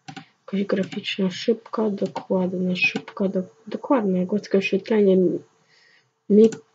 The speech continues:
max, minimum, max. Minimum na razie, jak będzie, tak? <clears throat> No, może to mi powiększyło coś F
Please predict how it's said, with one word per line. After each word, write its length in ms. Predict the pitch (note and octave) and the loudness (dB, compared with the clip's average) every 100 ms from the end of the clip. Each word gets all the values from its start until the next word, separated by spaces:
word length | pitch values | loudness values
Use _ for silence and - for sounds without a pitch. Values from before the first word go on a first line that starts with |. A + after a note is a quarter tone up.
| _ | _
max, 400 | G#3 G#3+ G#3+ - - A#3 A3+ G3+ - _ _ _ _ - | 2 2 2 -6 -8 -4 -2 -4 -10 _ _ _ _ -6
minimum, 720 | G#3+ G#3 G#3+ G#3+ G#3+ G#3+ A3 G3 - A3 | 2 4 4 4 4 2 0 -2 -10 -8
max. 260 | G3 F#3 - - _ _ _ _ _ _ _ _ _ _ _ _ _ - | -8 -8 -16 -20 _ _ _ _ _ _ _ _ _ _ _ _ _ -4
Minimum 580 | C#4 C4+ A#3 G3 F#3 F#3 | 2 4 4 4 4 4
na 120 | F3+ | 4
razie, 400 | F3+ F#3 G#3+ G#3 - - | 4 2 2 -2 -4 -6
jak 200 | A#3 F#3 | -2 0
będzie, 260 | G3+ G3 F3+ | 2 0 0
tak? 380 | A3 B3+ - - _ _ _ _ _ _ _ _ _ _ _ _ _ _ _ - | -2 -4 -6 -20 _ _ _ _ _ _ _ _ _ _ _ _ _ _ _ 6
<clears throat> 440 | C#4+ A#3+ G3 - _ _ _ _ _ _ _ _ _ _ _ _ _ _ _ _ _ _ _ B3 | 8 10 8 2 _ _ _ _ _ _ _ _ _ _ _ _ _ _ _ _ _ _ _ 4
No, 160 | B3+ | 6
może 280 | B3 A#3+ A3+ | 8 6 6
to 120 | A3+ | 4
mi 120 | G#3+ | 4
powiększyło 640 | G#3 G#3 G#3 G3 - G3+ G3 | 4 4 2 2 -2 0 0
coś 240 | G3+ - | -2 -10
F 80 | G#3 | -12